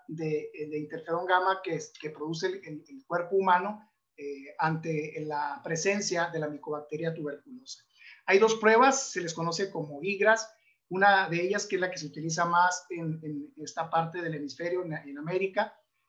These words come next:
es precisamente el cuantiferón, y la otra que es más utilizada en Europa es el, la llamada T-Spot.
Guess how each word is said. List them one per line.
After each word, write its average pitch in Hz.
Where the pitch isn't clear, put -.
es 170
precisamente 175
el 170
cuantiferón, 196
y 190
la 196
otra 214
que 208
es 190
más 190
utilizada 185
en 196
Europa 196
es 170
el, 170
la 165
llamada 160
T-Spot. 208